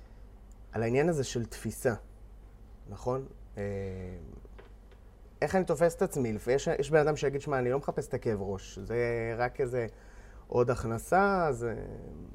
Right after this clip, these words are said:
זה לא רלוונטי לי אם יבואו לקוחות, לא לב-, לא יבואו, אני אעשה פה אלף שקל, שבע מאות, חמש מאות."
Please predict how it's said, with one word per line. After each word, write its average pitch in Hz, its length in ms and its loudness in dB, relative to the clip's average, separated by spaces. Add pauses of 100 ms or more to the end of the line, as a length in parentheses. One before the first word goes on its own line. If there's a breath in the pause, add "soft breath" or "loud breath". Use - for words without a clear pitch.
(200)
זה 117 140 0
לא 127 160 6
רלוונטי 143 500 4
לי 151 100 4
אם 131 80 4
יבואו 117 460 4
לקוחות, 180 540 2
לא 135 120 4
לב-, 175 220 2
לא 156 260 4
יבואו, 165 520 8
אני 117 160 0
אעשה 131 200 0
פה 131 200 8
אלף 165 140 4
שקל, 196 400 4
שבע 123 280 2
מאות, 170 220 0
חמש 110 360 -4
מאות." 143 220 0